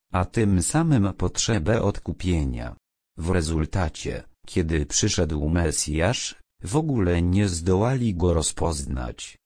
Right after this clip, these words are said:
Ewangelia Jana, rozdział pierwszy, wersety dziesiąty i jedenasty.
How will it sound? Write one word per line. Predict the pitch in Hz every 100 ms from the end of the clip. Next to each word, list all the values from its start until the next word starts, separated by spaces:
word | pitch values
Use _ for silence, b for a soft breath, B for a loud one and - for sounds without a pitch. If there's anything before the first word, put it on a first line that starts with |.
| _
Ewangelia | 95 85 78 71 71 76 76 110
Jana, | 101 113 123 87
rozdział | 104 101 92 80 82 95
pierwszy, | 127 151 135 - - 90
wersety | 85 80 - 123 - 110 107
dziesiąty | 82 80 78 69 - 80 - -
i | 117 95
jedenasty. | 80 76 85 92 87 - - 64 65